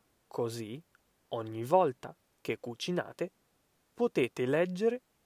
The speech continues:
e pronunciare la frase e renderla automatica nel vostro cervello. Potete usare questa frase, per esempio, per esercitare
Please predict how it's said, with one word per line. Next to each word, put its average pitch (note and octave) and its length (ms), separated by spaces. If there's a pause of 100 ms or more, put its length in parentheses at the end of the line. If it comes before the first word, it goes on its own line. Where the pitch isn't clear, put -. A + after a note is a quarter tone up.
e B2+ 140
pronunciare B2+ 880 (440)
la G3+ 160
frase A#2 520 (720)
e C3+ 160
renderla B2 680 (280)
automatica F#3+ 840 (280)
nel A3+ 300
vostro C#3 500
cervello. B2+ 680 (1200)
Potete E3+ 480
usare C#3 500 (360)
questa A#2 460
frase, A#2+ 540 (460)
per - 120
esempio, G3 640 (560)
per C#3 220
esercitare D3+ 880